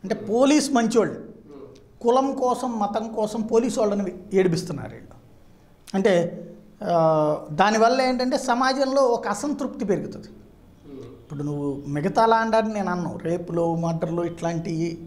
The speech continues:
Speaker 1: ఇన్సిడెంట్ ఉంటుంది, ఆ టైంలో చర్య తీసుకునే స్వభావాన్ని బట్టి ఉంటుంది. But పోలీస్ అనేటువంటి వాళ్ళు అధికార పక్షపు దాసోహం అనాలి, లేకపోతే పోస్టులు రావు. ఇంకోటి caste based, ఇంతకుముందు నువ్వు కమ్మ అనే,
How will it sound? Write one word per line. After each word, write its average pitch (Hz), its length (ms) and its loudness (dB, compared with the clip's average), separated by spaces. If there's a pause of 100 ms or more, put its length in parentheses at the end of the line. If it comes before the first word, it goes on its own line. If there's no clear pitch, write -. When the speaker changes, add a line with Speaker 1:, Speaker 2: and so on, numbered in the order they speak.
(120)
Speaker 1:
ఇన్సిడెంట్ 170 440 0
ఉంటుంది, 165 340 -2
ఆ 160 140 0
టైంలో 165 380 -2
చర్య 165 280 -4
తీసుకునే 160 400 -6
స్వభావాన్ని 156 540 -6
బట్టి 156 300 -10 (680)
ఉంటుంది. 185 280 0 (500)
But 254 240 0
పోలీస్ 269 580 2
అనేటువంటి 240 600 0
వాళ్ళు 233 180 4
అధికార 226 460 2
పక్షపు 226 540 -6
దాసోహం 196 580 0
అనాలి, 170 420 -2
లేకపోతే 196 500 -2
పోస్టులు 202 560 -2
రావు. 156 260 -4 (800)
ఇంకోటి 226 300 4
caste - 500 2
based, 170 300 -2
ఇంతకుముందు 196 360 -4
నువ్వు 175 420 -2
కమ్మ 185 240 -2
అనే, 165 280 0